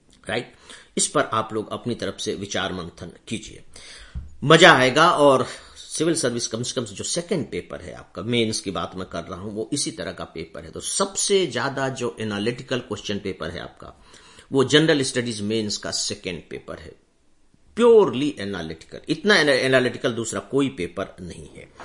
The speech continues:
इसीलिए मैं जानबूझकर आपको ये टॉपिक दे रहा हूं। अ, इसके बाद friends, जो दो तीन और खबरें थी, उनको मैं पहले आपको, उम, जल्दी से बता दूं, फिर हम स-, राष्ट्रीय स्वास्थ्य नीति पर आएंगे।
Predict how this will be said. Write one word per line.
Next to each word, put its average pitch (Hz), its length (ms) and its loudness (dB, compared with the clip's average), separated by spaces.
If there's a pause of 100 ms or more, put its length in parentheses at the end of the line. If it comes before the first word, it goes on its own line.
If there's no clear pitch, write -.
(220)
इसीलिए 170 280 6
मैं 147 100 2
जानबूझकर 127 640 2
आपको 107 400 -6
ये 101 120 -2
टॉपिक - 500 -12
दे 82 160 -10
रहा - 180 -16
हूं। - 180 -20 (680)
अ, 156 260 8
इसके 214 220 8
बाद 185 420 10 (260)
friends, 170 420 4
जो 131 460 6
दो 135 180 2
तीन 139 200 0
और 139 260 4
खबरें 123 320 2
थी, 123 120 -4
उनको 117 260 -2
मैं 110 180 -2
पहले 107 220 -4
आपको, 101 340 -4
उम, 90 440 -8
जल्दी 98 260 -4
से 101 120 -6
बता 92 240 -4
दूं, 127 140 -4
फिर 101 180 -6
हम 90 240 -10
स-, - 240 -16 (300)
राष्ट्रीय 98 380 -6
स्वास्थ्य 98 500 -4
नीति 92 260 -10
पर 95 180 -8
आएंगे। 104 380 -4